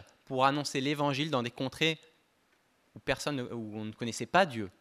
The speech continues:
où Dieu était inconnu. Dix ans. Dix ans, ça peut paraître long. Pourquoi, pourquoi une telle, un tel temps d'attente dans la vie de Paul ? Pourquoi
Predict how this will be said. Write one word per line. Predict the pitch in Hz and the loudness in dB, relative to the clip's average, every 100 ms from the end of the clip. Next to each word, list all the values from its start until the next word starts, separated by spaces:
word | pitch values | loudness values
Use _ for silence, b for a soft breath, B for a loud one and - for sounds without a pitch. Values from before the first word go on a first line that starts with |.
| _ | _
où | 110 | -6
Dieu | 131 | -4
était | 151 120 | -2 -2
inconnu. | 143 143 147 131 95 _ _ _ _ _ - | -2 0 0 0 -2 _ _ _ _ _ -16
Dix | 117 151 127 | -10 -8 -4
ans. | 110 92 _ _ _ _ _ _ _ _ _ | -4 -6 _ _ _ _ _ _ _ _ _
Dix | 127 156 | -2 0
ans, | |
ça | 180 | 0
peut | 143 | 0
paraître | 135 120 117 117 | 2 2 2 -2
long. | 117 165 156 - _ _ _ _ _ _ _ _ _ - _ - | 0 0 -2 -12 _ _ _ _ _ _ _ _ _ -16 _ -2
Pourquoi, | 170 - 190 190 202 208 - _ _ _ _ _ _ _ _ | -2 2 8 10 10 6 -10 _ _ _ _ _ _ _ _
pourquoi | 151 - 175 180 - - | -8 2 4 4 2 -6
une | 123 | -2
telle, | 143 135 135 - _ _ | 2 2 0 -12 _ _
un | 120 | -6
tel | - 151 | -2 -2
temps | - 143 | 0 0
d'attente | 127 127 - 117 110 - | 4 4 4 -2 -2 -8
dans | 104 | -8
la | 98 | -8
vie | 101 | -8
de | - | -8
Paul ? | 98 90 98 - | -6 -6 -10 -12
Pourquoi | - 185 185 | 0 4 4